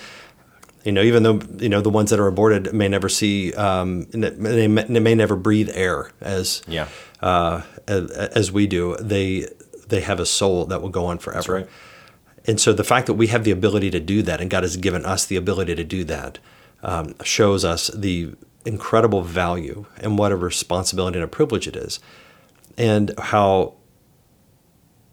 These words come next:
Speaker 1: um, I, I suppose, how, how foolish it is for us to not recognize that value.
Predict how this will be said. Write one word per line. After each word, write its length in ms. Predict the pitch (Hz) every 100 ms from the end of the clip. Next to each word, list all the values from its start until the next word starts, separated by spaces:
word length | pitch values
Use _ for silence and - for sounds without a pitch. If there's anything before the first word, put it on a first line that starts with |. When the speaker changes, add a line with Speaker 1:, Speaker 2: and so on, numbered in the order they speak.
| -
Speaker 1:
um, 440 | 107 101 90 85 82 - _ _ _ _ _ - - _ -
I, 140 | 113 113
I 60 |
suppose, 520 | 107 107 101 98 90 - - - _ _ _ - - -
how, 240 | - 107
how 180 | - 104
foolish 380 | - 117 107 -
it 80 | 87
is 280 | 82 - - _ -
for 160 | - 110
us 140 | 104
to 80 | 107
not 280 | 98 98 -
recognize 720 | 98 95 - 90 92 87 85
that 200 | 85 76
value. 400 | 90 95 98